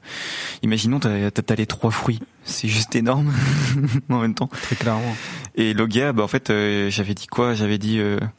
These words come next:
Speaker 1: de base, j'avais dit le fruit de l'eau, parce que je, je savais pas s'il existait. Ça se trouve, bon, il se trouve, il existe, ça se trouve, il existe pas.
Speaker 2: Il existe pas.
Speaker 1: Mais voilà. Et sinon, en vrai, euh, ton, ton idée d'Ener, elle est trop bien.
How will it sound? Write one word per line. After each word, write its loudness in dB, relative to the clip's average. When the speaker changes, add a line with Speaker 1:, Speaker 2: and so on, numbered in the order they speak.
Speaker 1:
de 2
base, 2
j'avais 2
dit 2
le 0
fruit 0
de 4
l'eau, 0
parce -4
que -2
je, 0
je -2
savais 0
pas 0
s'il 2
existait. 0
Ça -2
se 0
trouve, 0
bon, 2
il -2
se -2
trouve, -4
il 0
existe, -4
ça -4
se -8
trouve, -2
il 0
existe -2
pas. -2
Speaker 2:
Il 0
existe 0
pas. -6
Speaker 1:
Mais 2
voilà. 2
Et 2
sinon, 0
en 0
vrai, 0
euh, 0
ton, -2
ton 0
idée 0
d'Ener, 2
elle -2
est -4
trop -8
bien. -4